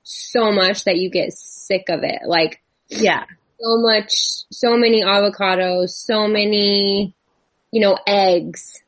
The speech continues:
Speaker 1: so
Speaker 2: Right.
Speaker 1: many things like that. It just gets, 'cause they're the easy things. They're stuff that you almost, you know, they're easy to
Speaker 2: You
Speaker 1: have
Speaker 2: always
Speaker 1: on
Speaker 2: have in your fridge. Right, right.
Speaker 1: Right. So it's, I, I think that was the biggest challenge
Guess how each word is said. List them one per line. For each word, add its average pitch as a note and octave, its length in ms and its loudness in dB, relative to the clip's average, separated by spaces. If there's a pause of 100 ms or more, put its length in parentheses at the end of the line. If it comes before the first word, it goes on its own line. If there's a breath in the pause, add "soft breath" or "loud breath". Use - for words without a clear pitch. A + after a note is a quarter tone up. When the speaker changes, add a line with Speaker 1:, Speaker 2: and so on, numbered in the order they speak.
Speaker 1:
so G#3+ 200 -2
Speaker 2:
Right. G3 180 4
Speaker 1:
many G#3 180 0 (580)
things G#3+ 260 0
like F#3+ 220 0
that. F#3 400 2
It F#3 180 0
just G3 300 -2
gets, G3 340 0
'cause G3+ 160 -4
they're G3 220 2
the F3+ 80 0
easy B3 380 2
things. A#3+ 380 2
They're F#3 160 0
stuff F#3 300 -2
that E3 120 -2
you F#3 260 0
almost, G3+ 360 0 (220)
you G3+ 80 0
know, F#3+ 200 0 (100)
they're G3 100 0
easy G3+ 300 0
to G3 80 2
Speaker 2:
You G3 40 0
Speaker 1:
have A3 140 4
Speaker 2:
always A#3+ 140 0
Speaker 1:
on F#3+ 180 -10 (100)
Speaker 2:
have A3 80 -4
in G#3+ 140 2
your G3 240 2 (120)
fridge. F#3+ 600 2
Right, - 640 -6 (220)
right. - 200 -4
Speaker 1:
Right. F3+ 360 0 (140)
So G#3 120 2
it's, - 680 -8
I, F#3+ 340 0 (420)
I G3+ 120 0
think A3 280 -2
that G3 220 -2
was F3+ 280 -2
the F3+ 240 -4
biggest F3+ 420 -2
challenge F3+ 840 -4